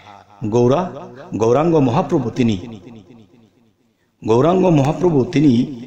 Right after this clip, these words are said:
যে চরিত্রটি এনেছে, তার মধ্যে ঠান্ডা ছিল, গরম ছিল এবং শীতলতা ছিল,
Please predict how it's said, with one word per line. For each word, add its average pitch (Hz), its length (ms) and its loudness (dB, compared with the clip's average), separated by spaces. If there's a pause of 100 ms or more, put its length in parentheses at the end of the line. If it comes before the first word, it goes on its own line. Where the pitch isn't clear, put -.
(100)
যে 120 220 0
চরিত্রটি 170 600 -6
এনেছে, 123 440 0 (1000)
তার 131 220 -2
মধ্যে 117 380 -4 (880)
ঠান্ডা 120 360 -2
ছিল, 147 220 -8 (1080)
গরম 120 360 0
ছিল - 240 -8 (1500)
এবং 113 340 -2
শীতলতা 165 600 -2
ছিল, 170 200 -6